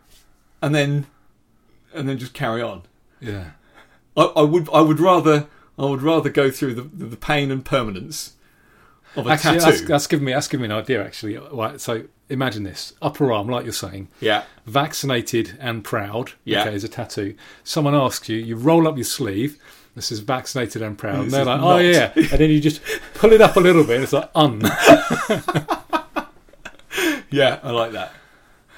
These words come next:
Speaker 1: I like that. You got both messages, depending on your audience.
Speaker 2: Sure. Yeah. Yeah.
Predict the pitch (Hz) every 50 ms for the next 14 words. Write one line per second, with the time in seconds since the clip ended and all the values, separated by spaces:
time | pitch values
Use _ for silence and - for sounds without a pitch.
0 | - - - - _ _ _ _ _ - 120 120 113 107 98 87 87 - 110 101
1 | - 113 107 - 135 143 - - 107 87 76 - - 160 156 - - 208 214 233
2 | 226 220 226 220 233 247 220 147 110 85 - - - - - _ _ - - 175
3 | 151 107 82 - _ - 139 123 107 92 85 - - - - - - - - -
4 | - - _ _ _ _ 120 107 95